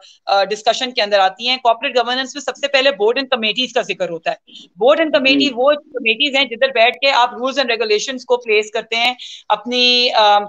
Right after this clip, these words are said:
Speaker 1: vision and missions को discuss करते हैं। उधर बैठ के सबसे पहले इनलाइटन-, enlignment होना, अपनी दिमाग की enlightenment होना बहुत इंपॉर्टेंट है कि हम business ethics को एक इशू मानते हैं।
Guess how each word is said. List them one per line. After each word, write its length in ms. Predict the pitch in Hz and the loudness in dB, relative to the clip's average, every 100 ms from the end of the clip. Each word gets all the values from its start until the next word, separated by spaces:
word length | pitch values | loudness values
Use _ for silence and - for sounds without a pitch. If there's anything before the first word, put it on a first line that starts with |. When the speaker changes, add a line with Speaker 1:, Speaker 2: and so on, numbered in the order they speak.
| - - | -10 -4
Speaker 1:
vision 220 | 220 226 254 | -2 0 0
and 120 | 247 | 0
missions 280 | 226 262 247 | -2 -4 -2
को 120 | 262 | -2
discuss 380 | 233 214 240 233 | -4 0 0 0
करते 240 | 247 247 254 | -4 -2 -2
हैं। 160 | 269 - - - | -4 -6 -18 -10
उधर 240 | 285 403 403 _ _ - | -2 -2 -4 _ _ -4
बैठ 300 | 285 285 302 | 2 2 2
के 260 | - 240 285 | 2 2 2
सबसे 320 | 269 - 330 | 0 -2 -2
पहले 280 | 320 285 320 | 0 2 2
इनलाइटन-, 680 | 302 240 214 220 220 359 359 _ _ _ - | 0 0 2 0 -2 -6 -6 _ _ _ -6
enlignment 640 | 269 254 277 339 359 370 | -2 2 2 2 0 0
होना, 200 | 294 269 | 0 4
अपनी 480 | 240 208 - - 277 | 4 4 0 -4 -6
दिमाग 380 | 277 214 214 262 | -4 0 2 2
की 260 | 262 302 269 | -2 -8 -8
enlightenment 580 | 220 226 262 285 339 | -2 0 0 -2 -6
होना 200 | 294 254 | -4 -2
बहुत 220 | 247 220 220 | 2 2 0
इंपॉर्टेंट 460 | 220 220 202 233 254 | -2 0 0 -2 -4
है 60 | |
कि 120 | 277 | 0
हम 300 | 285 208 285 | 0 2 0
business 340 | 262 220 294 277 | -2 -6 -6 -4
ethics 280 | 226 294 - | -4 -6 -6
को 220 | 262 302 | 0 0
एक 140 | 285 262 | 0 -4
इशू 240 | - 302 | -6 -4
मानते 380 | 233 196 190 220 | 0 0 0 -2
हैं। 200 | 175 | -2